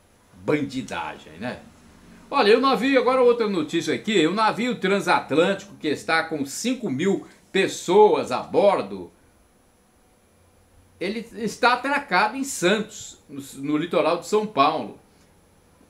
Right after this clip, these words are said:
Mas por que que eu tô dando essa notícia? Porque tem um surto de sarampo nesse navio. Eu sou marinheiro, né? Sou militar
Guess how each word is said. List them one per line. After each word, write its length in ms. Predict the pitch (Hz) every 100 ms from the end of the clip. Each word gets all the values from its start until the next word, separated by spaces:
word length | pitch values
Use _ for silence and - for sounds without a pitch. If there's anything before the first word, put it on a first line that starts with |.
| _
Mas 140 | 165 175
por 180 | 247
que 120 | 233 294
que 60 |
eu 100 | 254
tô 120 | 220
dando 220 | 165 180 160
essa 180 | 160
notícia? 520 | 165 143 - 120 104 180
Porque 320 | 214 - 214
tem 140 | 254
um 100 | 277
surto 800 | 269 - 190 277 311 226 151 127 - - -
de 80 | 123
sarampo 720 | 156 - 240 156 233 277 190
nesse 260 | 165 202 220
navio. 500 | 208 - 202 160 123
Eu 120 | 226
sou 380 | - 220 240 - - -
marinheiro, 600 | 196 240 208 170 214 151
né? 140 | 185 202
Sou 200 | - 175
militar 720 | 190 208 - 139 165 175